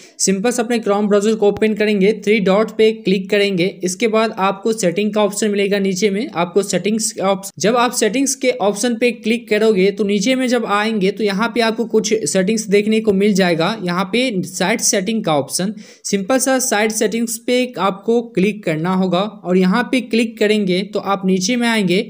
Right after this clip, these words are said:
नीचे में आपको एक अच्छा खासा सेटिंग देखने को मिल जाएगा जो आपको काफ़ी परेशान करता होगा। यहाँ पे आप देखेंगे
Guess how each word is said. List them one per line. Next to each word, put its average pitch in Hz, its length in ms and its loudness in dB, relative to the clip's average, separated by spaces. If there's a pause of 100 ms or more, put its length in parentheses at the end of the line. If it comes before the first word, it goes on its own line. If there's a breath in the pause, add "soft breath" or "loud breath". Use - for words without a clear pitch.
(400 loud breath)
नीचे 202 320 2
में 262 160 0
आपको 220 400 0
एक 233 280 2
अच्छा 202 300 -2
खासा 226 260 -2
सेटिंग 214 360 0
देखने 202 320 2
को 214 120 2
मिल 196 220 4
जाएगा 180 480 0
जो 151 260 -2
आपको 202 340 0
काफ़ी 202 320 0
परेशान 190 440 -2
करता 180 320 0
होगा। 165 300 0 (260 loud breath)
यहाँ 196 260 2
पे 262 120 0
आप 254 180 0
देखेंगे 220 540 2